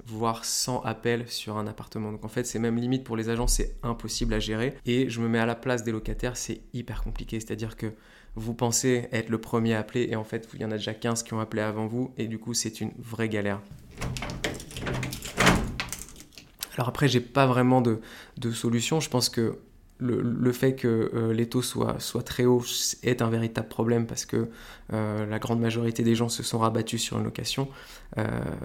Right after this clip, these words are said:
donc ça, euh, je pense que si les taux, euh, commencent à fléchir, bah, les gens vont dire, «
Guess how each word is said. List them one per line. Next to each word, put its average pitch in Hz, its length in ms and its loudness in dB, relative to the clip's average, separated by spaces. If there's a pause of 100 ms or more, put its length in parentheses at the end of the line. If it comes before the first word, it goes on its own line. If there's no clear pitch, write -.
(100)
donc 113 340 -4
ça, 120 300 4
euh, 110 240 -2
je 110 120 -6
pense 120 280 -2
que 123 80 -2
si 120 320 6
les 127 180 8
taux, 127 260 6 (380)
euh, 107 140 0
commencent 117 400 4
à 110 80 2
fléchir, 120 500 4
bah, 110 100 0
les 110 120 2
gens 113 100 0
vont 110 120 -2
dire, « 113 180 -2